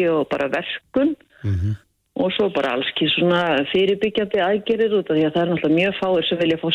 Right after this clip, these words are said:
Speaker 1: svermin í garð hjá, hjá sér.
Speaker 2: Já.
Speaker 1: Og það er eitthvað sem við bara lærum að þekkja hegðunina, hvað þær
Speaker 2: Mhm.
Speaker 1: gera þegar þær eru að hugsa um að sverma.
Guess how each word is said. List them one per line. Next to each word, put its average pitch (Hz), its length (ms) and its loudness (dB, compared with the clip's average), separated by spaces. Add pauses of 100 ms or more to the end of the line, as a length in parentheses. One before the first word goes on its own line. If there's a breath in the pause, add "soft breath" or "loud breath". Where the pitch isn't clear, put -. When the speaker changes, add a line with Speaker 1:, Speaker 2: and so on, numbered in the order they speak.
Speaker 1:
svermin 196 440 2
í 156 40 0
garð 160 220 -2
hjá, 175 180 0
hjá 180 240 0
sér. 247 180 0 (220)
Speaker 2:
Já. 110 200 2 (880 soft breath)
Speaker 1:
Og 170 120 0
það 185 300 2
er 175 80 2
eitthvað 170 240 -2
sem 170 120 2
við 160 540 2
bara 147 260 0 (200)
lærum 147 460 2
að 143 140 -2 (360)
þekkja 190 580 0
hegðunina, 196 640 2 (240)
hvað 160 300 0
þær 175 100 4
Speaker 2:
Mhm. - 80 -2
Speaker 1:
gera 190 480 0
þegar 180 220 2
þær 170 140 2
eru 160 120 2
að 151 80 -2
hugsa 214 420 0
um 233 120 4
að 226 180 -2
sverma. 233 380 2